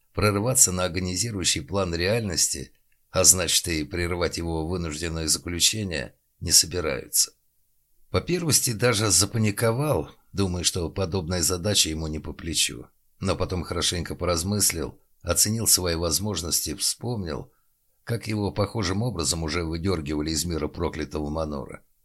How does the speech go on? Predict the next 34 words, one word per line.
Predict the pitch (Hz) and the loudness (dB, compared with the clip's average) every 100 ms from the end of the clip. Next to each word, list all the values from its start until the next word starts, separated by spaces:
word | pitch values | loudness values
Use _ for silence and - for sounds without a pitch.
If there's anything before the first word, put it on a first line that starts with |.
| _ _ - | _ _ -10
и | 98 | -2
успокоился. | 82 - 87 - 65 - - - - _ _ _ _ _ _ _ _ | 0 2 0 -4 -8 -4 0 0 -2 _ _ _ _ _ _ _ _
Да, | 95 139 156 | -2 0 0
он | 95 82 | 2 2
не | 78 76 | 2 0
Киталин, | 71 87 - 76 95 113 | 0 0 4 4 2 -2
птица, | - 87 69 80 | -4 -4 -2 -2
не | 78 | -2
специалист | - 82 82 80 101 - | -2 0 0 2 0 -2
по | 92 | -4
ритуальной | 87 92 85 82 | -2 0 0 0
магии, | 80 80 67 67 - - _ _ - | 0 -2 -2 -6 -10 -16 _ _ -2
но | 95 | 0
так | - - | 0 0
ведь | 87 76 | 0 0
уже | 82 85 82 | 0 0 -2
и | |
немало | 82 85 101 85 | 0 0 0 0
что | - 80 | 0 0
понимающий | - 80 80 82 73 - 82 | -2 -2 0 0 0 0 -2
адепт | 73 90 - | -2 -6 -4
или | 80 78 | -6 -2
ученик. | 73 - 82 71 53 - _ _ _ _ _ _ _ _ _ | 0 0 -2 -6 -10 -16 _ _ _ _ _ _ _ _ _
Тем | 98 95 | -2 0
более, | 110 165 143 | 0 0 2
что | - 123 | 2 2
и | 113 | 2
стоящая | 101 110 113 113 - 101 | 2 2 4 6 4 2
перед | 101 98 | -2 0
ним | 113 101 | 2 2
проблема | - 101 101 135 120 71 | 4 2 4 0 2 0
не | 76 | 0
настолько | 87 87 127 110 87 | 2 2 2 -4 -4
тяжёлая, | 82 69 73 67 58 | -4 -4 -4 -6 -8